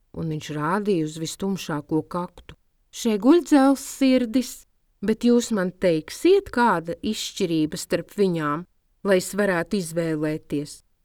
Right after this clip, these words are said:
"To vienu izšķirību es jums jau teicu, bet otra ir viņu cenā.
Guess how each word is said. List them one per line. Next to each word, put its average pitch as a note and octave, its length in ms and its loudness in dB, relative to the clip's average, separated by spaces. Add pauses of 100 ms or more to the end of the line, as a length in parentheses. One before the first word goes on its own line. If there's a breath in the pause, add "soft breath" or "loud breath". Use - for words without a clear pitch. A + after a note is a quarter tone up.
(120)
"To E4 200 6
vienu C#4 320 10
izšķirību D#4 800 6
es G#3 240 -2
jums D4 260 4
jau D#4+ 140 6
teicu, G#3+ 560 -2 (400)
bet A3+ 220 2
otra A3+ 500 4
ir D4 100 6
viņu C4+ 300 6
cenā. F3 520 0